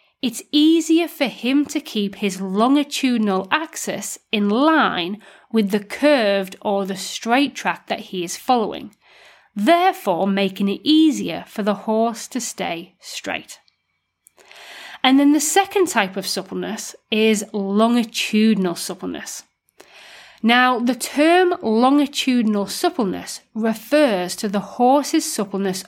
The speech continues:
over his top line. So this includes his back, his neck, his poll, and his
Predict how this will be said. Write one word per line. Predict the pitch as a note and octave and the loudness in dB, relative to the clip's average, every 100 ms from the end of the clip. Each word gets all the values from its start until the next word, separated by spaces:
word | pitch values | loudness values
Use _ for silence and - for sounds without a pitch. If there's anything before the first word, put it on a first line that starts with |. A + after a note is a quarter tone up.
| A#3 | 0
over | A3+ A#3 A3 | 2 2 -2
his | F#3 G3 | -2 -6
top | - - G3 - | -4 -2 -2 -2
line. | F3+ - - - _ - - - - | -8 -8 -12 -16 _ -20 -20 -20 -6
So | - A3 | 2 2
this | C#4 - | 4 4
includes | C#4 - A3+ G3+ G3+ | 2 2 -2 -2 -2
his | G3+ F3 | -8 -4
back, | - F3+ D4 - - | 0 2 2 -2 -14
his | - G#3 F#3+ | -10 -6 -4
neck, | F#3+ A3 B3 B3+ A#3+ | 0 4 4 2 -2
his | - G3+ F#3 | -10 -10 -10
poll, | - - A#3 A#3 A#3+ - | -8 0 2 2 0 -4
and | G#3 G3 G3+ | -4 -2 -4
his | G3+ G3 F#3 | -6 -8 -8